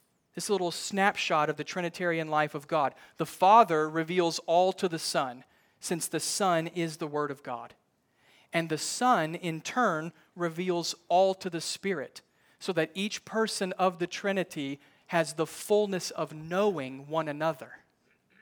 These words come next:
And from that Trinitarian community of knowing one another, the Father and Son and Spirit extend their glory to us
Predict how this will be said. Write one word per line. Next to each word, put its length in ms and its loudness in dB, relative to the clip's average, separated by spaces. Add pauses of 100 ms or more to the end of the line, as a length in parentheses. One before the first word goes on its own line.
(460)
And 160 -2
from 300 4
that 240 6
Trinitarian 880 0
community 960 -2 (340)
of 220 2
knowing 580 4
one 160 -2
another, 480 -4 (300)
the 80 -6
Father 680 2 (280)
and 160 -8
Son 600 0 (200)
and 160 -4
Spirit 720 0 (260)
extend 1300 -2 (340)
their 260 0
glory 720 -2 (1080)
to 200 -4
us 440 -4